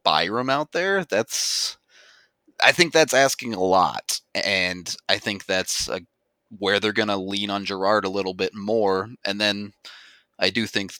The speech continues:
part of that is, is two of the guys that are gonna be competing for spots do have significant P K experience, so that will help them as well.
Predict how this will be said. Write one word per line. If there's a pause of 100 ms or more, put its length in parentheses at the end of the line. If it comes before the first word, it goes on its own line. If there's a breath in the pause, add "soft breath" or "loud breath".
(120)
part
of
that
is,
is
two
of
the
guys
that
are (180)
gonna
be
competing
for
spots
do
have
significant
P
K
experience,
so
that
will
help
them
as
well.